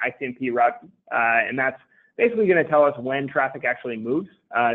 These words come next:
so when traffic is routed differently based on the protocol that's being sent, uh, and this happens more often than not. In this case, we're actually going a shorter amount,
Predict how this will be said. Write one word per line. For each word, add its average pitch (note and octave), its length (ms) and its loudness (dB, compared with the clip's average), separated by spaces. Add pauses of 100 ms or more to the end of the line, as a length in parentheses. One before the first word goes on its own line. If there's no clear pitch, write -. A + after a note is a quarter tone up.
so B2+ 100 0
when C#3+ 160 0
traffic D3 540 0
is B2 360 -4
routed B2 460 0
differently E3 380 -2
based A#2+ 260 -6
on A#2 100 -8
the A2+ 80 -12
protocol D3+ 380 2
that's C#3+ 180 -6
being C3+ 280 -6
sent, C#3 240 -4 (340)
uh, A#2+ 220 2 (100)
and C#3+ 100 0
this F#3+ 120 4
happens F3+ 340 0
more C#3+ 160 2
often C3+ 240 0
than A#2 140 -8
not. A#2 260 -6
In B2+ 140 -6
this D3 180 -2
case, D3+ 240 2
we're C3+ 100 2
actually C3 300 0
going B2 300 -2
a A#2+ 100 -6
shorter C#3 280 -2
amount, C3+ 280 -2